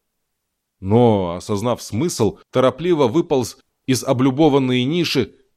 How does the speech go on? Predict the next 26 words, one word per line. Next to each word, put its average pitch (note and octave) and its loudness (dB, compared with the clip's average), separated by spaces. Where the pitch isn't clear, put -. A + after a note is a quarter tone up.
сразу E3 0
очутившись C3+ -2
чуть C#3+ -6
ли C#3 0
не C3+ -4
по C3+ -2
пояс E3 -2
в G2+ -10
бурой C3 2
воде. A#2 -2
Следом D#3 2
к - -20
командиру D3 0
подтянулись C#3 -2
остальные, B2+ 0
взволнованно C3+ -2
перешёптываясь. A#2 -2
В A2 -4
обнаруженном C#3+ 0
тараном C#3+ 2
месте C#3 -2
поток - -2
неторопливо D3 0
закручивался D3 -2
в - -6
спираль, C3 -2